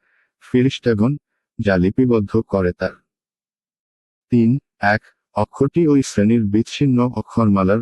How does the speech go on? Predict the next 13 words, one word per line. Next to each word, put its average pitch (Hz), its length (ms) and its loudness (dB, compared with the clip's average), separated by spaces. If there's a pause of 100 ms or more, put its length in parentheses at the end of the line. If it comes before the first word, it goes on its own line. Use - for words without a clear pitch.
(120)
অন্তর্ভুক্ত 110 680 0 (100)
যা 110 140 0
পূর্বে 104 420 0
বহু 113 260 0
সূরায় 107 380 -2 (120)
অতিবাহিত 104 580 0
হয়েছে। - 460 -8 (1120)
যেমন 120 480 0 (680)
সাদ, 120 340 -2 (320)
কাফ 107 260 -2 (540)
ইত্যাদি। 180 520 -4 (800)
দুই, 110 320 0 (260)
আল্লাহ 104 320 0